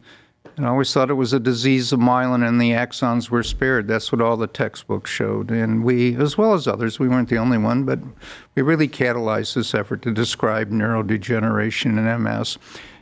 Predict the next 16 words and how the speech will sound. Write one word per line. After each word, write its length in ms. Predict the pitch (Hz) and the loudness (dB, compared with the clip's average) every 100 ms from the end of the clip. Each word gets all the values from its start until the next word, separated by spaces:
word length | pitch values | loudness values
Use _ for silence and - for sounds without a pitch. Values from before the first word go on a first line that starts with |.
| - | -2
And 240 | 139 156 | 0 4
that 140 | 147 143 | 4 2
loss 460 | 139 135 156 - | 2 4 2 0
of 100 | 156 | -4
neurons 400 | 131 135 135 123 | 0 2 2 0
or 80 | 131 | 0
axons 680 | 117 117 - - 110 110 - | 2 0 -2 -2 -2 -2 -2
was 160 | 113 | -4
probably 380 | - - 156 127 | -2 -2 0 -2
the 140 | 110 113 | 0 2
major 340 | 113 110 113 | 2 0 -4
cause 400 | - 113 110 - | -2 -4 -4 -4
of 140 | 110 | -4
permanent 500 | - 117 113 110 107 | 0 0 2 0 0
neurological 720 | 117 113 107 107 107 - - 107 | 0 0 2 0 -2 -6 -6 -2
disability 880 | 113 107 123 117 107 107 113 127 | -2 -2 -4 -4 -2 -2 -4 -6